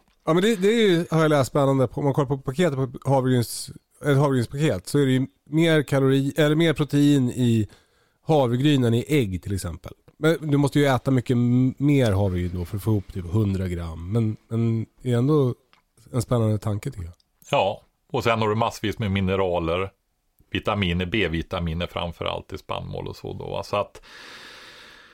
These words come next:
Speaker 2: det är ett, det, alltså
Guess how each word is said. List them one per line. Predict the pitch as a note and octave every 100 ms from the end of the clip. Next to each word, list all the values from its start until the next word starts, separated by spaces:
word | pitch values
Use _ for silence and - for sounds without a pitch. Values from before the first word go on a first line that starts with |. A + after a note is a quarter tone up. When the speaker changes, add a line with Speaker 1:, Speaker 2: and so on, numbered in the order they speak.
| _ -
Speaker 2:
det | A2 B2 A#2+ -
är | A#2+ G#2+ F#2+ F#2+ F#2 -
ett, | A2+ F#2 - - -
det, | A#2 E3
alltså | B2 C#3 D#3+ C3+